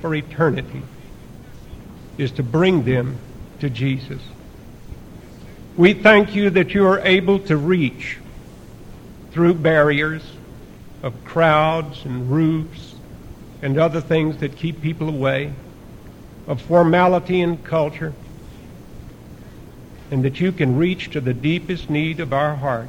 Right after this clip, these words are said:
that you can take even shallow, superficial people and deepen them, that you can take each one of us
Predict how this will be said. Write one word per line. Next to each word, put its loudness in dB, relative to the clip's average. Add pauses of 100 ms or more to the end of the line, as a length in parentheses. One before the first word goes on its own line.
(1160)
that -2
you 2
can 0
take 2
even 0
shallow, 0
superficial -4
people -4
and -6
deepen 0
them, -8 (1300)
that -4
you 0
can -2
take 0 (400)
each -4
one 2
of -2
us -4